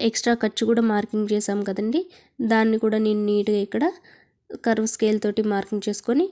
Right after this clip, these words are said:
మళ్ళీ హిప్ దగ్గరకు వచ్చేసరికి, ఆ, స్ట్రైట్ స్కేల్ తోటి మార్కింగ్ చేసుకున్నానండి. మీకు ఒకవేళ అర్థం కాకపోతే ఏమైనా డౌట్స్ ఉన్నా కూడా నాకు కామెంట్ సెక్షన్‌లో కామెంట్ చేయండి, నేను రిప్లై ఇస్తాను. చూసారు కదండి,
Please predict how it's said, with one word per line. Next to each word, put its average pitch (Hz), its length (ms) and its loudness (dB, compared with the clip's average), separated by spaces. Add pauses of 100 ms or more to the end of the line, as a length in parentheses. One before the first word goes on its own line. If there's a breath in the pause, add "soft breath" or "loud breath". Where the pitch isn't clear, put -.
మళ్ళీ 240 280 2
హిప్ 226 260 -4
దగ్గరకు 220 400 0
వచ్చేసరికి, 214 640 -2 (520 soft breath)
ఆ, 233 100 -2 (200)
స్ట్రైట్ 214 440 0
స్కేల్ 208 340 0
తోటి 202 300 -2 (320)
మార్కింగ్ 202 440 0
చేసుకున్నానండి. 190 680 -2 (140)
మీకు 233 240 2
ఒకవేళ 220 320 0
అర్థం 208 340 -2
కాకపోతే 220 560 -2 (460 loud breath)
ఏమైనా 226 280 4
డౌట్స్ 208 340 -2
ఉన్నా 214 160 0
కూడా 208 180 -2
నాకు 202 200 -4
కామెంట్ 208 340 -4
సెక్షన్‌లో 202 360 -4
కామెంట్ 202 400 -4
చేయండి, 202 300 -2
నేను 220 240 0
రిప్లై 202 380 -2
ఇస్తాను. 196 440 -2 (760 soft breath)
చూసారు 233 340 0
కదండి, 226 340 0